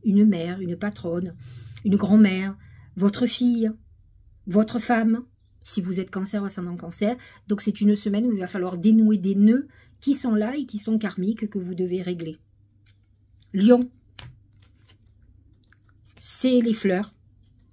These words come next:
le printemps, la réalisation de vos vœux, l'abondance.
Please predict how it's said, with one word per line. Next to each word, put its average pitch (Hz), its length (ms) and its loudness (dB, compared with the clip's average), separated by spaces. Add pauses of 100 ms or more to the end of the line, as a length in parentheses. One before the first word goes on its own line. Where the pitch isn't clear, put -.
(140)
le 208 140 2
printemps, 208 480 0
la 185 120 0
réalisation 220 720 2
de 214 100 4
vos 214 160 -2
vœux, 170 280 -6
l'abondance. 208 920 2